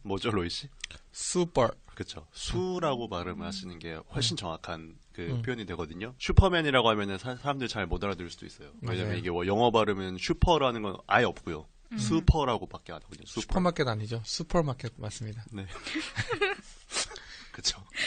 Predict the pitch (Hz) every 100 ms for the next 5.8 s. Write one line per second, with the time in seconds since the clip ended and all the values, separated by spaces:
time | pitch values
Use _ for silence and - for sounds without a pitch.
0 | - - 120 120 - - - - - -
1 | 120 - 90 127 87 85 95 117 123 -
2 | - - 95 95 87 90 90 92 95 104
3 | 92 107 - 92 113 131 - - - 151
4 | 104 85 82 - - 110 80 87 - -
5 | 127 123 - 80 - 135 123 78